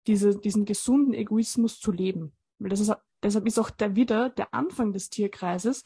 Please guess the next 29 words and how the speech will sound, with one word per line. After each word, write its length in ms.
Als 240
allererstes 1120
sollte 320
ich 240
mich 180
mal 240
um 180
mich 200
selbst 380
kümmern. 340
Ich 140
sollte 260
mal 180
meine 400
Bedürfnisse 640
decken. 440
Erst 280
dann 220
kann 180
ich 140
mit 120
anderen 440
teilen. 460
Mit 140
anderen 440
teilen 440
kommt 280
erst 300
ziemlich, 420